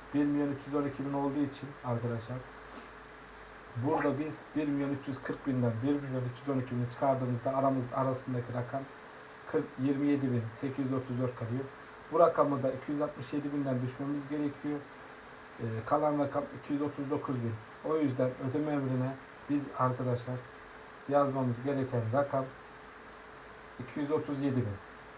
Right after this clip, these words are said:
Bütün kalemlerini yazdık. Temel maaşlar, taban aylık, zam ve tazminatlar, sosyal haklar, ödenekler,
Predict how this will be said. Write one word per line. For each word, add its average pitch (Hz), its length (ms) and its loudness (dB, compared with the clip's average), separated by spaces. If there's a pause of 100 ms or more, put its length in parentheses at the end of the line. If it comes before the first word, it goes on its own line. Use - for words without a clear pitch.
Bütün 190 260 -2
kalemlerini 143 1000 4
yazdık. 143 400 6 (220)
Temel 143 280 2
maaşlar, 131 400 2
taban 139 240 6
aylık, 127 260 2
zam 143 260 4
ve 139 100 0
tazminatlar, 127 600 4
sosyal - 420 2
haklar, 131 260 2 (140)
ödenekler, 131 440 0